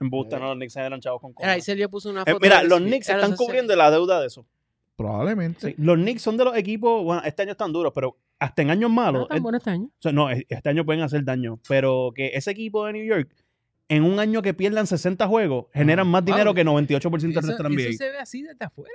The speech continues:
Speaker 3: cabrón. O eso es
Speaker 1: Esos
Speaker 3: como
Speaker 1: son
Speaker 3: una
Speaker 1: efectos.
Speaker 3: foto
Speaker 2: Eso es
Speaker 3: sin,
Speaker 2: así, de
Speaker 3: sin la
Speaker 2: quitándole
Speaker 3: pared.
Speaker 2: la, sí, sí.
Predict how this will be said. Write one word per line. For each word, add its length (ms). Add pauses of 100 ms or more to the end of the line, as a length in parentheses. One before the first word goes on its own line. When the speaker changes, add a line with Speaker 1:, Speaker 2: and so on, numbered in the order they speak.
(120)
Speaker 3:
cabrón. 240 (400)
O 140
eso 260
es 260
Speaker 1:
Esos 0
Speaker 3:
como 180
Speaker 1:
son 100
Speaker 3:
una 120
Speaker 1:
efectos. 280
Speaker 3:
foto 220
Speaker 2:
Eso 180
es 240
Speaker 3:
sin, 100
Speaker 2:
así, 100
de 80
Speaker 3:
sin 120
la 100
Speaker 2:
quitándole 200 (100)
Speaker 3:
pared. 140
Speaker 2:
la, 280
sí, 220
sí. 120